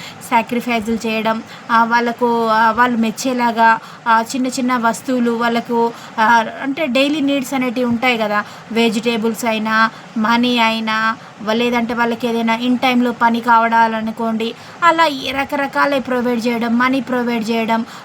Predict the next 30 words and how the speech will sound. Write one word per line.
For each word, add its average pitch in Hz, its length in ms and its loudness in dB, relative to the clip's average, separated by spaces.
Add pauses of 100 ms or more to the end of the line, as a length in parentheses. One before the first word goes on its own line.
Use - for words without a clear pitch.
వాళ్ళకి 254 400 2
ఇతనికి 262 400 -2
తెలిసిన, 254 420 -2
ఆ, 240 760 4
ఇ-, 247 260 -8
ఇతను 294 380 -2
ఏంటంటే 320 640 -2 (380)
తన 302 180 2
సొంత 294 420 0
పనికి 330 400 -2
యూజ్ 285 320 -2
చేసుకోరు 233 460 -4 (100)
తనకున్న 254 340 -2
నాలెడ్జ్ని, 233 640 0 (840)
తను 262 340 2
డెవలప్ 262 460 0
కావడానికి, 208 540 0 (340)
వేరే 277 420 2
వాళ్ళు 311 300 4
మంచి 277 400 -6
అనిపించుకోవడానికి 262 1040 -2 (260)
వాళ్ళకు 254 500 2
పనులు 254 380 -2
చేసి 247 180 -4
పెట్టే 254 300 -2
మైండ్ 226 320 2
సెట్ 220 240 -8
అనమాట 208 380 -6
మీ 269 200 2
వ్యక్తిది. 233 580 -2